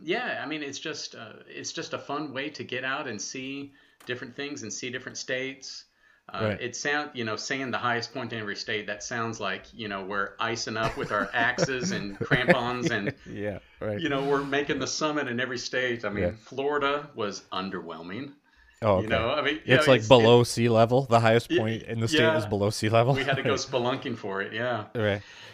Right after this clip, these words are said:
Speaker 1: No, I mean, it's cool, man. I mean, it's the highest point above sea level, but that doesn't mean it's the highest from base to summit. But it's
Speaker 2: Right.
Speaker 1: just fun, you know. We, we, we plan our trips for where, whatever state we're going to, or multiple states. And then, uh,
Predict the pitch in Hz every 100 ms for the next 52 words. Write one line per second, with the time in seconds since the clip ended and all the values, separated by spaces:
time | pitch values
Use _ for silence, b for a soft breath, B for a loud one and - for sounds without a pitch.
0 | B 233 233 185 214 202 185 208 - 226
1 | 320 285 110 139 147 143 143 - 139 151
2 | 156 - 156 127 139 - 151 151 104 107
3 | 120 113 110 117 117 117 113 107 - 98
4 | 104 104 104 - 104 95 92 98 101 -
5 | 87 - 101 85 80 - _ _ b b
6 | b - 208 - 226 214 208 240 165 120
7 | 117 131 151 - 123 123 120 117 117 113
8 | - 120 147 - 143 175 - - - 107
9 | 104 104 - 107 113 120 120 117 113 117
10 | 120 - 123 131 127 104 120 120 139 135
11 | 139 98 117 120 113 - 104 110 - -
12 | - b b b b 110 113 127 131 131
13 | 123 - 104 101 101